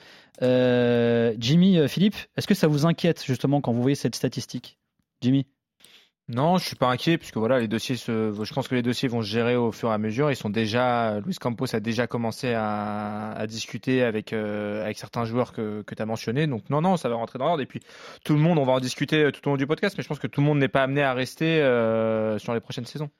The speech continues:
Speaker 1: Alors on va y revenir dans le détail. Juste avant, quand on voit cette, euh, stat entre guillemets globale, euh, Philippe, est-ce que toi tu te dis bon bah il y a quand même urgence ?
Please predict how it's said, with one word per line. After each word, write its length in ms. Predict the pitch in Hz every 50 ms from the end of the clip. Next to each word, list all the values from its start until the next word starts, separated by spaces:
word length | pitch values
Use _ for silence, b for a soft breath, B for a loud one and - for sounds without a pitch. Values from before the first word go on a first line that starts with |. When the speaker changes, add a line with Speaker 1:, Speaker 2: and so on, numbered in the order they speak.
| _ _ -
Speaker 1:
Alors 140 | 113 113 127
on 20 |
va 80 | 131 151
y 20 |
revenir 320 | 160 151 143 156 151 151 147
dans 80 | 139
le 60 | 135 131
détail. 340 | 147 160 - - 214 214
Juste 240 | 190 - 165 - -
avant, 180 | 170 151 170 160
quand 200 | - 156 135 -
on 60 | 143
voit 120 | 139 156
cette, 280 | 147 - - 131 - -
euh, 260 | 131 127 123 120 120
stat 260 | - - - 185 165 -
entre 200 | 165 147 - 156
guillemets 240 | 147 143 147 147 139
globale, 340 | 139 151 156 156 190 196 180
euh, 220 | 160 151 147 139
Philippe, 300 | 131 - 156 180 226 214 - B B B B B B
est-ce 140 | B 123 -
que 60 | -
toi 180 | 143 - 190 190
tu 140 | 185 - 170
te 60 | 143
dis 120 | 147 185
bon 140 | 170 160 165
bah 80 | 143 127
il 20 |
y 40 | 127
a 40 | 123
quand 80 | -
même 140 | 147 147 151
urgence ? 500 | 156 151 143 139 147 156 - - - -